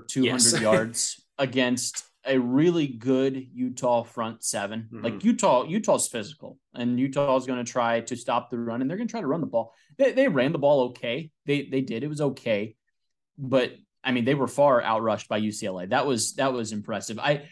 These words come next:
Speaker 1: D T R, and we've kind of been fans of his, I think, for a little while. Like, D T R, like, he has, or I have been. Sorry,
Speaker 2: Sure.
Speaker 1: I won't lump, I won't lump you in there, too. I have been a fan of his.
Speaker 2: I've been up on down, up and down on him over the years.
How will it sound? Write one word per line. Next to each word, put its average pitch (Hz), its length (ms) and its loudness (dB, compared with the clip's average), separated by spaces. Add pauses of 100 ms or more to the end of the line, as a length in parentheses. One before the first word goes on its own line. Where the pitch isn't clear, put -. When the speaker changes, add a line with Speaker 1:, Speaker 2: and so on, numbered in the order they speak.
(760)
Speaker 1:
D 214 160 2
T 180 200 2
R, 113 420 2
and 160 120 0
we've 311 200 4
kind 285 160 2
of 202 80 2
been 175 140 0
fans 127 400 -4
of 208 100 -2
his, 202 240 0
I 147 60 0
think, 156 240 -8
for 165 100 -2
a 139 60 2
little 147 240 -2
while. 123 420 -2
Like, 135 220 -2
D 156 140 -2
T 147 160 -2
R, 156 160 2
like, 135 120 -2
he 156 140 -4
has, 147 260 -2 (120)
or 240 200 0
I 240 140 2
have 165 220 0
been. - 200 -18
Sorry, 175 280 0
Speaker 2:
Sure. 123 180 0
Speaker 1:
I 202 40 4
won't 185 240 0
lump, 156 260 0
I 185 100 2
won't 180 220 2
lump 156 240 -4
you 135 160 0
in 120 100 -2
there, 113 140 -4
too. 131 260 -6
I 196 160 2
have 120 240 2
been 110 160 -4
a 117 140 -10
fan 107 240 -6
of 92 100 -12
his. 101 340 -10 (220)
Speaker 2:
I've 165 100 0
been 185 120 4
up 165 180 6
on 151 140 4
down, 135 320 4 (120)
up 175 180 4
and 139 120 0
down 131 240 4
on 120 80 0
him 117 140 -2
over 107 240 0
the 98 100 -2
years. - 440 -6